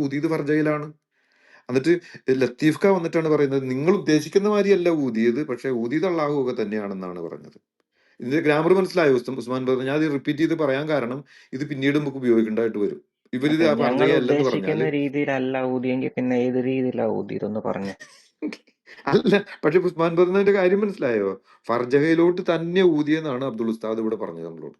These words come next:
Speaker 1: കാരണം അങ്ങനെയാണത്. കാരണം കൃത്യം ആ ലോജിക് പറഞ്ഞത് ഉപ-, രണ്ട്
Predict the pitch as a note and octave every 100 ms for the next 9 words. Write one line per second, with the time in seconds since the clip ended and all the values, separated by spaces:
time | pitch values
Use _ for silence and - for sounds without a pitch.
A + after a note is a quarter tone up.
0 | _ _ _ _ B2 C#3+ D3 D#3+ E3 D#3+
1 | F3 - _ _ _ _ G#2+ A#2 A2+ G3
2 | A3+ _ _ - A2+ - F3 F3 E3+ E3+
3 | C3+ A#2+ C#3+ D#3+ C#3 B2 C#3 D3 C3+ A#2+
4 | - B2 C3+ D#3+ D#3+